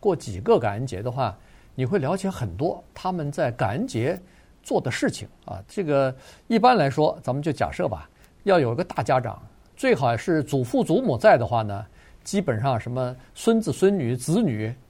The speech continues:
全到这个祖父祖母这儿来了，到家里头来了哈。当然，咱们假设这个祖父祖母他不是住在一个非常偏远的什么夏威夷之类的，大家都跑那儿去，那他住在一个比较靠中的地方，那么子-，子女呢，平常都在外地上班，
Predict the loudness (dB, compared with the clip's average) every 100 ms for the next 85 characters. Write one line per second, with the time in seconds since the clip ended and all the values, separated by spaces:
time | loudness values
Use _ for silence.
0 | -20 -8 -6 -4 -4 -4 -4 -6 -6 -6
1 | -6 -4 -6 -6 -12 -12 -14 -16 -20 -8
2 | -4 0 0 0 -6 -10 -10 -10 -12 -16
3 | -16 -20 -14 0 0 2 -4 -10 -4 -2
4 | 0 -2 -2 -2 -2 -2 -2 -6 -6 -4
5 | -4 -4 -6 -12 -20 -4 -2 0 -2 -2
6 | -6 -8 -2 0 2 0 0 0 0 0
7 | -2 -2 0 0 0 -4 -6 -6 -6 -2
8 | -2 0 -2 -4 -4 -4 -4 -8 -6 -6
9 | -4 -6 -8 -10 -10 -10 -12 -16 -20 -20
10 | -14 -4 -4 -2 0 2 2 -2 -4 -4
11 | -2 0 0 2 2 0 -2 -4 -4 -2
12 | -4 -4 -10 -14 -20 -8 2 2 4 0
13 | 0 -2 -4 -4 0 0 0 -2 -2 0
14 | 0 0 -4 -6 -6 -6 -6